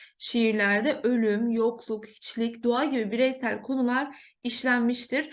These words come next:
Bu edebi dönem Tanzimat ikinci dönemdir.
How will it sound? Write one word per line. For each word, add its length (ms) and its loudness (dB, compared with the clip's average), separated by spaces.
Bu 140 2
edebi 360 0
dönem 400 0
Tanzimat 680 0
ikinci 420 0
dönemdir. 680 -2